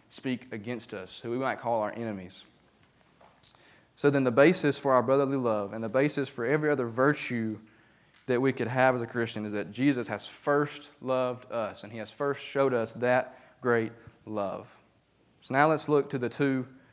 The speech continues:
middle virtues, sympathy and a tender heart. Sympathy and a tender heart. Now, a tender heart, basically, it means compassion. Lots of other translations, uh,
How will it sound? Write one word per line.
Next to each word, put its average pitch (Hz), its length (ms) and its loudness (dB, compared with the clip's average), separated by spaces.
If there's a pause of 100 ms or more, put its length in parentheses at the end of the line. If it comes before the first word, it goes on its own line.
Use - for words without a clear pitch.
(300)
middle 123 340 -2
virtues, 101 720 -8 (340)
sympathy 135 560 -10 (140)
and 113 120 -10
a 110 60 -10
tender 120 340 -8
heart. - 480 -6 (1800)
Sympathy 143 500 -4
and 127 80 -2
a 113 40 -2
tender 120 360 -6
heart. 113 200 0
Now, 117 80 0
a 113 40 -4
tender 180 240 0
heart, 143 460 2 (800)
basically, 151 600 2
it 113 60 -2
means 123 320 -4
compassion. 110 480 -4
Lots 131 240 -2
of 135 80 -4
other 131 160 0
translations, 123 760 -8 (580)
uh, 104 300 -2